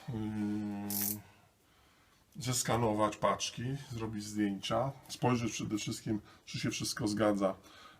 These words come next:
yy, z zamówieniem, bo tamten jeden, że tak, wydaje mi się, że go nie zamawiałem. No, ale może miałem jakiś przebłysk, yy, tego, że bardzo bym chciał. Yy,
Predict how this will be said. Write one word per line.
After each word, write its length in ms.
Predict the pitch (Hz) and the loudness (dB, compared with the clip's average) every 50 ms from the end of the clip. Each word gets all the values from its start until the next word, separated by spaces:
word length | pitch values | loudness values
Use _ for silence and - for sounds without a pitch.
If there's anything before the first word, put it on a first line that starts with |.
| _ - | _ -4
yy, 220 | 95 95 98 98 | -2 0 0 0
z 40 | 98 | 0
zamówieniem, 680 | 104 110 110 110 107 104 101 104 104 98 104 117 117 110 | 2 4 4 6 6 4 4 4 4 2 2 2 0 -2
bo 80 | 110 | -2
tamten 360 | - 117 110 101 - 110 101 104 | -2 -4 -4 -4 -2 -2 0 0
jeden, 280 | 104 101 104 101 101 | 0 0 0 -2 -2
że 140 | 101 101 98 | -2 -4 -2
tak, 200 | - - 104 107 - - - - - - - - - - - - - | -2 -2 -2 -2 -6 -10 -10 -8 -10 -10 -12 -18 -20 -18 -16 -12 -8
wydaje 300 | 131 127 135 135 123 120 | -4 0 4 4 4 4
mi 100 | 120 117 | 4 2
się, 120 | - - 123 | 0 -2 -4
że 100 | 120 113 | -2 -2
go 100 | 113 110 | 0 0
nie 120 | 110 104 | 0 2
zamawiałem. 520 | 107 110 107 104 101 107 107 90 87 85 92 | 2 2 2 2 2 4 2 2 2 4 4
No, 160 | - - - - - - - _ - - - - - - _ _ - | 4 4 4 2 -8 -20 -20 _ -20 -20 -20 -20 -20 -20 _ _ -2
ale 320 | 101 87 82 - 82 - - - | 0 0 0 0 -4 -8 -10 -8
może 220 | - 101 98 107 | -6 -6 -6 -4
miałem 320 | 110 104 101 98 98 98 101 | -2 -2 0 0 0 0 -2
jakiś 260 | 101 98 - 95 - | -6 -8 -10 -10 -8
przebłysk, 600 | - - - 117 107 101 104 101 98 92 - - - - - - - - - - - - - - | -4 0 2 2 2 4 2 0 0 0 -2 -8 -12 -16 -8 -6 -6 -6 -6 -8 -18 -20 -12 -6
yy, 340 | 87 90 90 92 92 90 90 90 | -2 0 2 2 2 2 0 0
tego, 280 | 92 98 98 98 95 92 | -2 -4 -4 -4 -6 -6
że 120 | 95 92 | -4 2
bardzo 300 | 92 117 110 107 104 107 | 6 6 6 6 4 0
bym 140 | 107 101 98 | -2 -2 -4
chciał. 420 | 92 - - 95 92 113 139 143 - - - - - - - - - - - - | -6 -4 -2 2 2 2 2 0 -4 -12 -20 -20 -20 -20 -18 -20 -20 -12 -2 2
Yy, 60 | 120 | 4